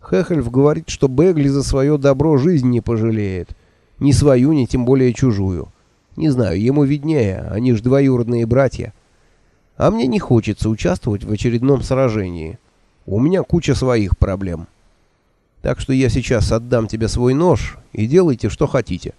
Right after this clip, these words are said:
А я пошел, вернее, поплыл». «Спасибо», свистящим шепотом сказал мой потенциальный вечный должник. «Подожди еще секунду, Ронхул. Ты полагаешь, нам действительно не стоит будить Бегли?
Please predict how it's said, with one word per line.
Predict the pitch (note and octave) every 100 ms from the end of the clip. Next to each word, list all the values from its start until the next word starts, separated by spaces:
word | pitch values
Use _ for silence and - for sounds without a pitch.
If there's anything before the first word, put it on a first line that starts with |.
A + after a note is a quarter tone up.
| _ _ _ _ _
А | -
я | A#2+ E3
пошел, | B2+ - E2+ D2 - _
вернее, | G2 A#2+ C#3+ C3
поплыл». | C#3+ C#3+ A#2+ E2+ - _ _ _ _ _ _ _ _ _ _ _ _ -
«Спасибо», | - G2+ G#2 A2 G2+ F2+ E2+ _ _ _ _
свистящим | - G#2+ G2+ A2+ G2 G#2
шепотом | G2 C#3+ C#3+ B2+ G#2
сказал | G2+ - A2+ A#2+ A#2
мой | A#2+ A#2
потенциальный | A#2 - A#2 - B2 A#2+ A#2+
вечный | A#2+ A#2 A#2+ A#2
должник. | B2+ C3 A2+ A2 F2 _ _ _ _ _ _ _ -
«Подожди | F#2+ A2 A#2+ B2
еще | A2+ - F#2
секунду, | G#2 - B2 G2
Ронхул. | G2 B2 G2 - - _ _ _ _ _ _ _
Ты | - G#2 G#2+
полагаешь, | - A2 A2 A2 A2+ G#2+
нам | A#2 A2+ A2
действительно | G#2+ - C#3+ - B2
не | A#2 A#2+ A#2+
стоит | - B2 G#2 G2+
будить | A2+ A2 G#2+
Бегли? | G#2+ C#3 G2+ F#2+ E2